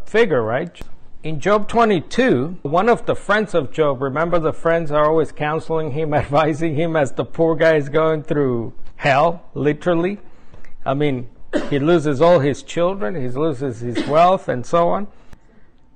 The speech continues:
It says, "So obey and submit," says his friend, "obey and submit to God in order to be at peace.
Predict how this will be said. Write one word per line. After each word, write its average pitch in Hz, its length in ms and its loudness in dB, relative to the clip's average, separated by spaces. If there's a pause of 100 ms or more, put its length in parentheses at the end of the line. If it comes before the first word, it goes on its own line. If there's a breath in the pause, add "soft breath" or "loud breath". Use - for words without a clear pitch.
(140)
It 170 160 -4
says, 233 280 6
"So 202 360 4
obey 202 500 4
and 277 140 4
submit," 202 640 2
says 165 280 0
his 156 220 -4
friend, 143 400 -2
"obey 170 320 0
and 285 160 -2
submit 220 440 0
to 185 100 2
God 185 420 4
in 165 140 0
order 180 240 2
to 185 160 -6
be 170 200 0
at 147 240 2
peace. - 540 0